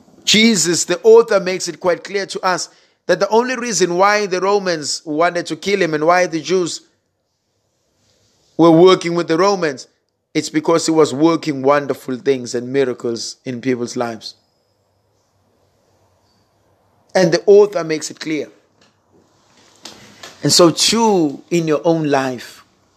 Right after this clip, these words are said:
you may be going through the same. Don't crack your head and ask yourself,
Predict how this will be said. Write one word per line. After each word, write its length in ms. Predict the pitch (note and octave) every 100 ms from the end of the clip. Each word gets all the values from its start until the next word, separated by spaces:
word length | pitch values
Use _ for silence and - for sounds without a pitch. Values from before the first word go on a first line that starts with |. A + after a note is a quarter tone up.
| _ _ _ _ _ _ _ -
you 120 | C#3+
may 100 | D3
be 100 | C#3
going 260 | C3+ C#3+ C3+
through 180 | C3 C3
the 100 | B2+
same. 380 | D#3 D3 C3+ _ _ _ _ _ _ _ _ _ _ _ _ -
Don't 220 | F3+ E3+
crack 300 | - C3+ C3
your 160 | C3 A#2+
head 300 | C#3 C3+ B2+
and 120 | A#2+
ask 240 | C3+ C3 C3+
yourself, 340 | A#2+ C3